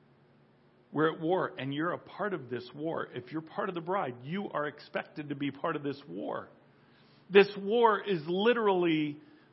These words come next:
fulfilling Revelation three nine.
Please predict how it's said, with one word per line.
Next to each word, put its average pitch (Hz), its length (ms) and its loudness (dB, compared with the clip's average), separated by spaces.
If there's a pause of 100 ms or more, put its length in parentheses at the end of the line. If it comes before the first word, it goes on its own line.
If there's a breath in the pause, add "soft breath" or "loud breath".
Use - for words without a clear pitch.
(120)
fulfilling 185 800 4
Revelation 170 600 2
three 160 240 -4
nine. 131 520 -6